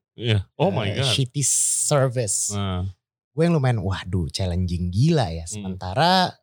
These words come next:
Speaker 2: saat itu background gue, gue lagi serius-seriusnya ngerjain Indo.
Speaker 1: Iya.
Speaker 2: Kayak, duh, gue Indo banget nih, apa-apa
Speaker 1: Hmm.
Speaker 2: gue Indoin.
Speaker 1: Iya.
Speaker 2: Eh, with modern technique, tapi tetap Indo gitu.
Speaker 1: Hmm, hmm.
Speaker 2: Eh,
Speaker 1: Benang merahnya Indo.
Speaker 2: benang merahnya Indo.
Speaker 1: Hmm.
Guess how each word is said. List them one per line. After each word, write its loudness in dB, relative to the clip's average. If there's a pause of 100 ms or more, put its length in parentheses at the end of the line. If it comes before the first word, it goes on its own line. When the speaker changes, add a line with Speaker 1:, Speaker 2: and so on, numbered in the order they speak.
(200)
Speaker 2:
saat -10
itu -2
background 4
gue, 4
gue 2
lagi 4
serius-seriusnya 2
ngerjain 2
Indo. 4
Speaker 1:
Iya. 2
Speaker 2:
Kayak, 4 (140)
duh, -6
gue -4 (160)
Indo 4
banget 2
nih, 2
apa-apa 0
Speaker 1:
Hmm. -2
Speaker 2:
gue 2
Indoin. 4 (280)
Speaker 1:
Iya. 0 (300)
Speaker 2:
Eh, 2 (160)
with 0
modern 0
technique, 4
tapi 2
tetap -2
Indo 4
gitu. -6
Speaker 1:
Hmm, -4
hmm. -2
Speaker 2:
Eh, -6
Speaker 1:
Benang -2
merahnya 0
Indo. 0
Speaker 2:
benang 4
merahnya 2
Indo. 2
Speaker 1:
Hmm. -8